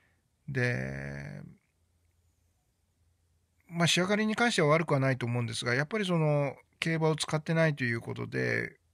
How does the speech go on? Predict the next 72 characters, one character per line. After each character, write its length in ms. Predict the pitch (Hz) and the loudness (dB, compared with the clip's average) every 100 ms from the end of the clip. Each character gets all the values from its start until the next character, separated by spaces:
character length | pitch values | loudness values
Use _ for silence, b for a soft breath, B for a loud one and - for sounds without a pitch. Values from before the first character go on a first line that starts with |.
| _ - | _ -10
馬 220 | 160 180 | -4 -2
が 260 | 151 120 - - | 2 0 -2 -6
ス 160 | - | -6
ム 80 | 175 | -4
ー 40 | |
ズ 120 | 165 143 | 0 0
に 100 | 120 | 2
能 160 | 151 | 2
力 200 | 147 127 | 2 0
を 60 | 120 | -2
出 140 | 117 | -2
し 120 | 117 - | -2 -4
切 120 | 156 | -4
れ 80 | 151 | -2
る 80 | 127 | -2
か 140 | 127 | -4
と 100 | 117 | -6
い 60 | 110 | -8
う 40 | |
こ 60 | 120 | -8
と、 240 | - 131 b b b b b b b | -8 -10 b b b b b b b
あ 120 | 160 | -4
と 120 | 170 | 0
は、 260 | 143 123 120 - _ _ _ _ _ _ _ | 2 0 -2 -10 _ _ _ _ _ _ _
こ 160 | - 180 | -8 -2
の 120 | 202 | -2
馬 240 | 214 214 | 0 0
は 60 | 196 | 2
本 200 | 180 196 | 0 -4
当 140 | - 202 | -4 -2
は 200 | 190 170 | -2 -2
追 160 | 135 160 | 0 2
え 60 | 185 | 2
る 120 | 202 | -2
騎 180 | - - | -4 0
手 60 | |
を 60 | 185 | 2
乗 140 | 135 | 2
せ 120 | 123 127 | 0 -2
た 120 | 127 | -2
方 120 | 127 | 0
が 120 | 117 | -2
い 80 | 120 | -4
い 40 | |
と 80 | 117 | -4
思 160 | 113 113 | -6 -6
う 20 | |
ん 80 | 113 | -6
で、 100 | 113 127 147 | -8 -10 -8
松 320 | 135 - 214 | -6 -4 -4
山 220 | 190 160 | -2 -2
騎 280 | - - 139 | -2 -6 -6
手 40 | |
と 160 | - 123 | -6 -8
特 240 | - 147 | -6 -4
別 580 | 185 180 - 190 175 165 _ _ | -2 -2 -4 -4 -4 -6 _ _
合 160 | 165 185 | -4 -2
う 100 | 170 | -2
と 140 | 135 | -2
い 100 | 117 | 0
う 80 | 117 | -2
わ 80 | 113 | -4
け 100 | 113 | -4
で 60 | |
も 120 | 107 | -4
な 160 | 113 143 | -2 -2
い 80 | 143 | -2
と 100 | 123 | -2
思 180 | 117 117 | -4 -4
う 100 | 117 | -6
ん 140 | 117 | -6
で、 380 | 120 120 117 | -2 0 0